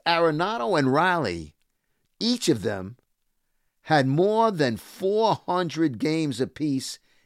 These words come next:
in the minor leagues. Four hundred games apiece. And now they're at the top of their games in the major leagues.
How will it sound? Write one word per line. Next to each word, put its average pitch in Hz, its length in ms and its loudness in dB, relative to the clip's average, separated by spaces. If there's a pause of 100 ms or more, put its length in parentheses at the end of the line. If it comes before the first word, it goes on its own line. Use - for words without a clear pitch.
(100)
in 120 140 -2
the 120 80 -2
minor 113 320 -2
leagues. 82 560 -10 (1300)
Four 170 420 2
hundred 131 340 -2
games 113 380 -4
apiece. - 520 -10 (420)
And 113 120 -4
now 139 160 2
they're 127 240 0
at 117 120 -2
the 120 100 -6
top - 340 -4
of 117 80 0
their 107 100 0
games 107 560 -6 (320)
in 113 120 -4
the 107 80 -4
major 101 360 -6
leagues. - 480 -20